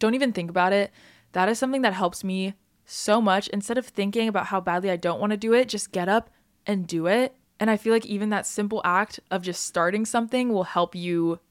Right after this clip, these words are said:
keep doing it, 'cause I think the hardest part is starting. So instead of overthinking about starting,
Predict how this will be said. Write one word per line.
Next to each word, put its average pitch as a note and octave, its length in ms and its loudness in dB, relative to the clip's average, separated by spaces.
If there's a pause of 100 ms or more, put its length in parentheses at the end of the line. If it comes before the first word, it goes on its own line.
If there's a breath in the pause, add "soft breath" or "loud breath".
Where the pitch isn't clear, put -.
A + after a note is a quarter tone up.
keep - 320 -4 (100)
doing F3+ 280 -2
it, C4 180 0
'cause - 100 -8
I A#3 60 0
think C#4 140 -4
the D4+ 80 0
hardest G3+ 320 -2
part - 260 -4
is F3 220 -4
starting. C#4 560 2 (400 loud breath)
So B3 160 2
instead A#3+ 200 2
of A3+ 60 2
overthinking G3+ 580 -2
about A3 220 0
starting, A3+ 560 -2